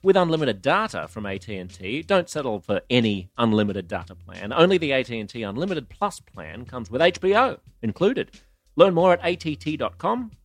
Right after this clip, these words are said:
slash unlimited. After twenty-two gigabytes of data usage, A T and T may slow speeds. Credits for H B O start within two bills. Channels available are subject to change. Charges, other usage and restrictions apply, of course.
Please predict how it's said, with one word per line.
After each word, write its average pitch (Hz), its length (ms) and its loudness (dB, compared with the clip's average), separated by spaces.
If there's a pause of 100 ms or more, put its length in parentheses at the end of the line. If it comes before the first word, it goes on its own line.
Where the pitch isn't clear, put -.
(100)
slash 165 340 -6
unlimited. 107 400 -8 (160)
After 117 160 4
twenty-two 156 420 6
gigabytes 104 580 6
of 98 120 -12
data 107 240 -2
usage, 117 420 -10
A 107 100 -4
T 107 140 -8
and 95 80 -8
T 104 160 -6
may 110 200 -2
slow 98 280 -6
speeds. 90 460 -8
Credits 160 260 2
for 117 100 -4
H 104 160 -2
B 107 120 -4
O 101 80 -2
start 101 240 -4
within 95 180 -4
two 185 240 2
bills. 190 320 4
Channels 107 300 -6
available 95 260 -8
are 87 40 -10
subject 92 340 -10
to - 60 -20
change. 156 440 -2
Charges, 127 400 0
other 101 160 -10
usage 95 320 -12
and 92 80 -12
restrictions 90 400 -12
apply, 110 320 -4
of 92 80 -6
course. 101 220 -8